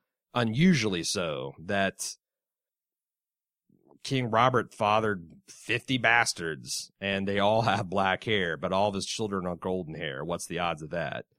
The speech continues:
And again, you know, biologically speaking, that doesn't quite line up. It's shit. We're talking about dragons and long winters and stuff, so I'm not, not too worried about that. Uh, your n-, other point, <clears throat>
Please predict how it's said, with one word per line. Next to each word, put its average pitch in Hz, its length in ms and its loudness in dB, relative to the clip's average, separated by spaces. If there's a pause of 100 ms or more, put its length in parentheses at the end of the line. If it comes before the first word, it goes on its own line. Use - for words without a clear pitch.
(220)
And 104 120 -4
again, 127 600 -2 (720)
you 123 100 -6
know, 113 60 -2
biologically 131 600 4
speaking, 98 380 -4
that 95 140 0
doesn't 92 260 -4
quite 90 280 -2
line 87 280 -2
up. 92 180 -2
It's - 100 -8
shit. - 300 -4
We're 87 320 -6 (100)
talking 98 200 -2
about 87 160 -4
dragons 87 600 -2
and 82 400 -8 (120)
long 92 440 -4
winters 87 400 -8
and 78 120 -12
stuff, 76 280 -8
so 87 140 -10
I'm 87 120 -10
not, 82 200 -8 (160)
not 87 220 -8
too 92 180 -10
worried 85 240 -8
about 76 280 -8
that. 76 260 -4 (680)
Uh, 104 160 0
your 104 160 0
n-, 143 100 0
other 226 280 4
point, 87 440 -2 (200)
<clears throat> 107 520 -6